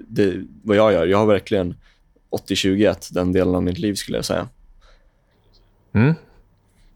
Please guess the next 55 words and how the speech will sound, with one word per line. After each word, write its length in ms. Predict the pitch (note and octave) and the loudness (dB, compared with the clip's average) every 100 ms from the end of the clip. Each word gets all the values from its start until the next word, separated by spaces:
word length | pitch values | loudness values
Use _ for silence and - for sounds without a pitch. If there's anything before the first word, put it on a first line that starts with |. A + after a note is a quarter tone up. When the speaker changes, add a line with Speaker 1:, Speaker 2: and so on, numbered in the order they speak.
| _ | _
Speaker 1:
Ja, 240 | A2 C3+ - | 0 0 0
jag 80 | |
skulle 220 | B2 B2+ B2+ | -2 -2 -2
sä-, 120 | - | 2
jag 80 | A#2 | 2
har 80 | |
väldigt 260 | A#2+ A#2+ C3 | 4 2 2
minimalistisk 680 | A2 G2+ G2+ B2+ - G2 - | 0 0 0 -2 -6 -8 -10
approach 340 | - A2 - | 0 0 0
till 100 | - | -6
det 60 | - | -4
här. 160 | G#2 A2+ _ _ | -6 -10 _ _
Det 100 | A2 | 0
har 40 | |
ju 40 | G#2 | 2
tagit 300 | A2+ A2+ B2+ | 2 0 -2
tid 160 | B2+ | -2
liksom, 360 | A2 - F#2+ F#2 | -2 -4 -4 -2
men 220 | F#2+ F#2 | -2 -2
nu 240 | G#2+ G#2+ | -2 0
när 100 | A2 | 0
jag 60 | G2 | 0
har 180 | G#2 A2+ | 2 0
det 60 | |
på 140 | F#2+ - | -2 -6
koll 340 | - A2+ G#2 | 0 2 0
och 120 | F#2+ | -2
vet 180 | G2 G2 | -2 -2
vad 100 | G2+ | -6
som 100 | G#2 | -10
funkar 260 | G2 F#2+ A2+ | -8 -6 -6
för 100 | F#2 | -6
mig 180 | F#2+ - _ _ _ | -8 -10 _ _ _
så 340 | - F#2+ F#2 - - - | -4 -2 0 -4 -12 -18
går 180 | - G2 | -6 -2
det 60 | F#2+ | 0
bra. 260 | G#2 - _ - - _ | 0 -2 _ -20 -20 _
Och 220 | G#2 A2 _ A2+ G#2 - | -4 -4 _ -6 -6 -4
jag 140 | - A2+ | -2 0
kan 120 | C#3 | 2
säga 160 | C#3 B2+ | 4 2
att 160 | B2+ _ | 0 _
bara 380 | A#2+ A#2 A2 D3 | -2 2 2 2
nu 160 | B2+ | 0
för 380 | G#2+ G2+ F#2+ F#2 _ - | 0 -2 -2 -4 _ -4
tre 180 | D3+ C3+ | 0 2
dagar 220 | D#3 C#3+ | 2 0
sedan 300 | - - C3 - - _ | -2 -8 -10 -20 -20 _
så 140 | - G2+ | -6 0
var 160 | G2+ | 4
jag 120 | F#2+ | 4
gjorde 300 | G2 G2 F#2+ | 2 0 0
en 120 | F#2+ G2 | 0 0
massa 400 | G2 F#2+ F#2 - - | 0 0 0 -2 -10
blodprover 1160 | - A2+ B2+ A2 G2 - C3+ D3+ B2 D#2 D#2 | -6 0 2 2 0 -2 -2 0 0 0 -2